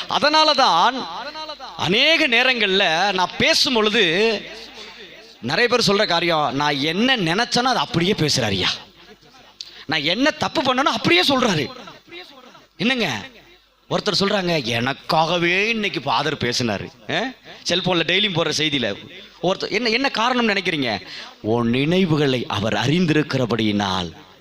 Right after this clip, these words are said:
தம்முடைய ஊழியக்காரனுக்கு எதையும் மறைக்க மாட்டேன்னு" சொல்றாரு. அங்க எதையும் மறைக்க மாட்டாரு. "ஏ, உன் பிள்ளைங்க இந்த மாதிரி பிரச்சனையில இருக்கடா, பேசு."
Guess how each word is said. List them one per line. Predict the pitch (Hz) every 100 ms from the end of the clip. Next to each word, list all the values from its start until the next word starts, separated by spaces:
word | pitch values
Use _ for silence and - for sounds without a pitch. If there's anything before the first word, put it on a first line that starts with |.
| - - - - - _ _ _ _ _
தம்முடைய | - 139 160 160 165
ஊழியக்காரனுக்கு | 151 196 226 220 202 185 160 156 151 185 156
எதையும் | 127 131 156 165 156
மறைக்க | 123 139 143
மாட்டேன்னு" | 156 139 127 127
சொல்றாரு. | 110 87 82 - - - _ _ _ _ _ -
அங்க | 135
எதையும் | 147 151 185 170
மறைக்க | 151 156
மாட்டாரு. | 151 131 113
"ஏ, | 147
உன் | 139 139 139
பிள்ளைங்க | 151 170
இந்த | 165 151
மாதிரி | 143 135 139
பிரச்சனையில | 160 151
இருக்கடா, | 143 151
பேசு." | - 151 180 - 95 82